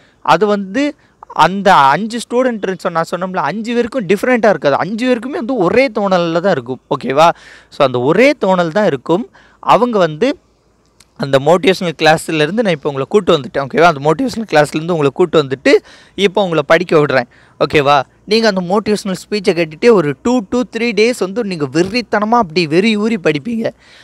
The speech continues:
அதுக்கப்புறவு மேக்ஸிமம் one week வந்து அப்படி வெறித்தனமா படிப்பீங்க. அதுக்கப்புறம் வந்து அந்த மாயையில இருந்து நீங்க ரியாலிட்டியை நோக்கி வர ஆரம்பிப்பீங்க. ஓகேவா? ஒரு சிலர் இருப்பாங்க, அந்த ஒரு வாரம் வந்து மோட்டிவேஷனல்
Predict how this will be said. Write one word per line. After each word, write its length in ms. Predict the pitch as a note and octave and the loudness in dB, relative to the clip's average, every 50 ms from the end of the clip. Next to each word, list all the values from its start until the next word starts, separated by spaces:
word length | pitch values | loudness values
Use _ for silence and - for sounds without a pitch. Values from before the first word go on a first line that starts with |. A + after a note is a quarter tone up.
| _ _ - | _ _ 0
அதுக்கப்புறவு 800 | C3+ D3+ D#3+ A3 F#3 - E3+ D3 - - - F3 E3 C#3+ C3 A#2 _ _ - | 2 2 2 2 0 2 0 -2 0 2 2 2 2 2 0 -6 _ _ -18
மேக்ஸிமம் 760 | - C#3 C3+ B2 C#3 F3+ A3 - - - B3 A3 A#3 C4 A3+ E3+ | -10 -4 -2 -2 -2 -2 -6 -8 -8 -6 -4 -2 -2 -2 -2 -2
one 240 | D3+ E3+ G3 G#3 E3+ | -2 -2 -2 -2 -6
week 160 | F#3 G#3+ G3 | -6 -6 -6
வந்து 240 | - G3 F#3+ G#3+ G3 | -6 -6 -4 -4 -4
அப்படி 200 | D3 C3 C3 G#3+ F#3+ E3+ | -4 -4 -10 -8 -6 -4
வெறித்தனமா 500 | E3+ F#3 G3+ F#3+ - G3+ F3+ F3+ G#3 A3+ F3+ | -4 -4 -6 -4 0 0 0 0 0 -2 0
படிப்பீங்க. 400 | E3 D3 C#3 B2 - C3 A#2+ A#2+ A2 _ _ - - - - - | 0 -2 -2 -2 -4 -2 0 -2 -2 _ _ -20 -20 -20 -16 -10
அதுக்கப்புறம் 680 | - A3+ C4 F3+ A#3+ G3+ - - G#3 E3+ - A#3+ A#3 | -6 -4 -2 -2 -2 -2 2 2 2 2 4 2 2
வந்து 400 | G3+ E3+ D3 D3 G3 B3+ D#4 G4+ _ _ | 2 2 2 2 2 2 2 -2 _ _
அந்த 240 | - D3 D3 C3+ C3+ B2+ C3+ | -4 -4 -2 -2 -2 -2 0
மாயையில 640 | C3+ D3 F3+ G#3+ A#3 A3+ A3 G3+ F#3 F3 D#3+ D3 C#3+ | 2 2 4 4 2 2 2 2 2 2 2 0 0
இருந்து 280 | D3 D#3+ G3 F#3+ A#3 C4 | 0 -2 -2 -4 -4 -4
நீங்க 360 | A3 F3+ D3+ C#3 F3 A3+ - _ _ _ _ _ _ - - - | -4 -4 -4 -4 -4 -4 -4 _ _ _ _ _ _ -6 -4 -2
ரியாலிட்டியை 680 | D3 F#3 G#3 A3+ A#3+ A#3 G#3+ G3+ F3 - - E3+ D#3 | -2 2 4 4 4 4 2 0 -6 -4 -4 -4 -2
நோக்கி 540 | C#3+ C#3+ D#3 E3+ E3 - - B3 C4 C#4 - _ _ _ _ | -2 -2 -2 -2 -2 -4 -4 -4 -4 -4 -4 _ _ _ _
வர 380 | - A#3 C#3+ D#3 F#3 F#3 D#3 D3 | -4 0 0 2 4 4 4 2
ஆரம்பிப்பீங்க. 500 | D3 C#3+ C#3+ B2+ - - C#3+ B2 A#2+ A#2 - _ - | 2 -2 -6 -8 -8 -8 -6 -6 -6 -8 -10 _ -8
ஓகேவா? 300 | D3 C#3 C#3 C#3+ C#3+ D#3+ D3+ - - - _ - | -6 -2 -2 0 2 0 0 -2 -6 -20 _ 0
ஒரு 240 | D3 D#3+ G3 A3+ G#3+ | 2 4 4 4 4
சிலர் 460 | - A3 A3 A#3 A#3 G3+ F#3 F#3 D#3+ | 2 2 4 4 4 2 0 0 0
இருப்பாங்க, 320 | F3 F3+ E3 D3+ C#3+ A#2+ - _ - - _ _ _ - | 2 0 2 2 0 -2 -2 _ -16 -20 _ _ _ -6
அந்த 200 | C#3 C#3 C#3+ C#3+ | -4 0 2 4
ஒரு 220 | D3 E3+ F#3 A3+ | 4 6 4 6
வாரம் 320 | A3+ G#3+ G3+ G#3+ A3+ G#3+ G3 | 6 6 6 6 4 2 0
வந்து 340 | F3+ F3 F3 A3 G#3+ G3+ F3+ | -4 -2 0 0 2 2 0
மோட்டிவேஷனல் 560 | E3+ F3+ F#3 - F#3 F#3+ E3+ - - E3+ D#3+ | 0 -4 -4 -2 -2 -2 -2 -4 -8 -12 -12